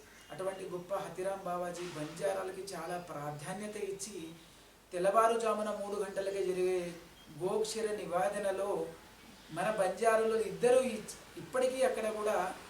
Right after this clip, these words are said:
అక్కడ రూల్, బాలాజీ దేవుడు చెప్పిన రూల్ ఏంటంటే, ఇద్దరు బంజారా-, బంజారాలు ప్రథమ హారతి, ప్రథమ నైవేద్యము ఇద్దరు బంజారాలు వెళ్ళి ఇస్తేనే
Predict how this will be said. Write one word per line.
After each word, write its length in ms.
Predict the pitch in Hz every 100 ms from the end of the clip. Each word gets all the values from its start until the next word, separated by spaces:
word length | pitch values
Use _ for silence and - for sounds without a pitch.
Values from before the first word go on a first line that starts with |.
| - -
అక్కడ 140 | - 196
రూల్, 440 | 175 185 269 226 - -
బాలాజీ 400 | - 185 208 202
దేవుడు 260 | 208 202 196
చెప్పిన 400 | - 180 196 190
రూల్ 280 | 175 185 202
ఏంటంటే, 500 | 180 175 175 208 214 - -
ఇద్దరు 360 | 175 175 214 208
బంజారా-, 720 | 180 180 208 208 196 190 156
బంజారాలు 720 | 147 165 180 202 - 180 185 - - - -
ప్రథమ 320 | 175 214 214
హారతి, 640 | 185 175 175 196 196 240 240 - - 185
ప్రథమ 300 | 202 226 226
నైవేద్యము 680 | 202 196 214 214 214 214
ఇద్దరు 340 | 208 165 185 185
బంజారాలు 580 | 175 170 196 196 190
వెళ్ళి 420 | 180 170 175 208 190
ఇస్తేనే 580 | 175 - 269 311 320